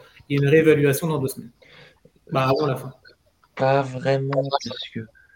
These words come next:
Speaker 2: ça, c'est difficile. On a quand même, chez les Pels, c'est, on a quelque chose qui me gaffe beaucoup, c'est qu'on a zéro info sur quoi que ce soit, et que notre staff médical est à peu près nul. Donc,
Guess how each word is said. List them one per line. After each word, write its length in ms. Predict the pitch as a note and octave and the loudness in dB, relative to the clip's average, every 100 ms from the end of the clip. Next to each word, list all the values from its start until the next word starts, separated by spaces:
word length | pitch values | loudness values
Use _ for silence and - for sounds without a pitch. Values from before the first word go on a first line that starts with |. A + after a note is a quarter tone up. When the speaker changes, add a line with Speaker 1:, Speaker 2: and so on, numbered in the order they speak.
| - - - | -16 -16 -14
Speaker 2:
ça, 180 | - D#3+ | -4 -4
c'est 160 | - | -4
difficile. 540 | B2+ B2+ D3+ D#3 D3 - - - | -6 -4 -4 -2 -2 -2 -4 -2
On 200 | A2+ A#2 | 0 2
a 380 | B2 A#2+ A#2 A2 - | 2 2 -2 -6 -2
quand 100 | C#3 | 0
même, 160 | C#3+ C3 | 0 -2
chez 60 | C3 | -4
les 100 | B2 | -4
Pels, 200 | D3+ C#3 | -2 -2
c'est, 160 | A2+ | -4
on 140 | A2 G#2+ | -4 -6
a 60 | |
quelque 200 | G#2+ A#2 | -8 -10
chose 260 | - C3+ C3+ - - - - - | -2 -2 -2 -12 -20 -20 -20 -4
qui 100 | B2+ | 0
me 340 | A#2+ F2+ G#2+ | 0 0 -4
gaffe 260 | A2+ A2+ G2 | -2 -4 -4
beaucoup, 360 | A#2+ A#2+ C#3 E3+ _ | -8 -8 -10 -12 _
c'est 160 | - | -12
qu'on 200 | A2+ A#2+ | -8 -6
a 60 | A2+ | -6
zéro 320 | G#2+ B2+ C#3 | -6 -6 -6
info 300 | C3 - D3+ - | -6 -8 -10 -12
sur 260 | - - A#2+ | -16 -12 -8
quoi 100 | B2 | -8
que 80 | A#2+ | -8
ce 80 | A#2 | -10
soit, 240 | - B2+ - - - - _ - | -10 -12 -12 -16 -10 -12 _ -12
et 100 | A#2+ | -6
que 280 | A#2 A2+ | -4 -4
notre 180 | A2 A2+ | -2 -4
staff 200 | - - A#2+ | -4 -6 -6
médical 400 | A#2+ A#2 C3+ C3+ | -6 -6 -4 -4
est 60 | A2 | -4
à 60 | |
peu 200 | G#2+ - - | -8 -12 -16
près 260 | - B2 A#2 - | -8 -8 -8 -6
nul. 340 | A#2 A#2 C#3 E3+ - _ _ _ _ - F#3 | -2 0 0 -4 -8 _ _ _ _ -8 0
Donc, 440 | E3+ A#2+ - - | 0 0 -4 -12